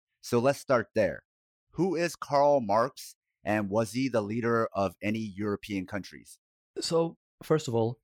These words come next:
Speaker 2: Karl Marx was not the leader of any country.
Speaker 1: <laughs>
Speaker 2: He wasn't part of any government in any state. Um,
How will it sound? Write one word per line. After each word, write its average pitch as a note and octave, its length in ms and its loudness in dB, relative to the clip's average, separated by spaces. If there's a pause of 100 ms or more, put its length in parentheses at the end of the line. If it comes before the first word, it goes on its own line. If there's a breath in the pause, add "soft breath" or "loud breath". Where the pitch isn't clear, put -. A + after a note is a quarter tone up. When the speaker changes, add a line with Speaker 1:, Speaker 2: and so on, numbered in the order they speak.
(200)
Speaker 2:
Karl C#3+ 180 2
Marx C#3 240 0
was C3 140 2
not C3+ 200 2
the C3+ 80 2
leader A#2+ 320 2
of A2+ 200 0
any C3 240 4
country. A#2 480 2 (100)
Speaker 1:
<laughs> - 80 -20
Speaker 2:
He A#2+ 220 2
wasn't B2+ 360 0
part B2 200 2
of A#2+ 120 -2
any C3+ 200 2
government B2 560 0 (100)
in A#2+ 220 2 (100)
any C3+ 220 4
state. A#2 420 0 (640 soft breath)
Um, A2+ 400 0